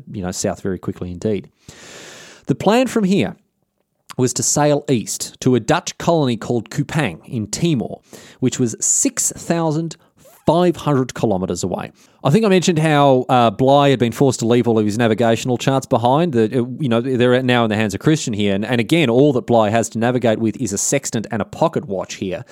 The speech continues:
So for him to try to make this enormously perilously, perilous journey at the best of times across six and a half thousand kilometres, right? I mean, for all his faults,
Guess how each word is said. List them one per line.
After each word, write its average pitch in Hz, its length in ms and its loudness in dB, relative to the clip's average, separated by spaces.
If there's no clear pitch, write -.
So 165 220 4
for 156 120 -2
him 247 240 0
to 294 100 -2
try 202 420 2
to 107 80 0
make 135 260 -2
this 139 180 -2
enormously 180 760 0
perilously, 156 680 -2
perilous 147 440 0
journey 147 460 0
at 202 180 -6
the 190 100 6
best 170 440 0
of 208 140 -2
times 151 640 -6
across 156 340 0
six - 380 -2
and 208 80 -2
a 151 80 -2
half 175 420 -4
thousand 175 960 0
kilometres, 165 920 0
right? 117 380 0
I 165 40 2
mean, 165 240 0
for 175 240 4
all 311 160 6
his 196 180 0
faults, - 640 -2